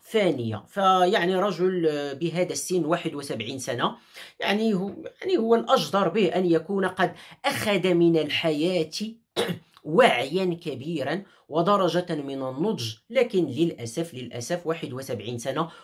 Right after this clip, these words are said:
ولم يصل بعد إلى درجة النضج ودرجة التسامح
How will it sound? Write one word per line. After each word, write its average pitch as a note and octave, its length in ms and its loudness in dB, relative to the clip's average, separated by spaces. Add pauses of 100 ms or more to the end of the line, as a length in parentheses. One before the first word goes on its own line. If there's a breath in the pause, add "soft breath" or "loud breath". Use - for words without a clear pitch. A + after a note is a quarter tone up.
(100)
ولم G3 300 4
يصل C3 360 -6
بعد A#2+ 340 -2
إلى C3+ 280 -6
درجة C#3+ 400 -2 (120)
النضج A#2+ 500 -2
ودرجة B2+ 580 -4 (120)
التسامح C3+ 680 -4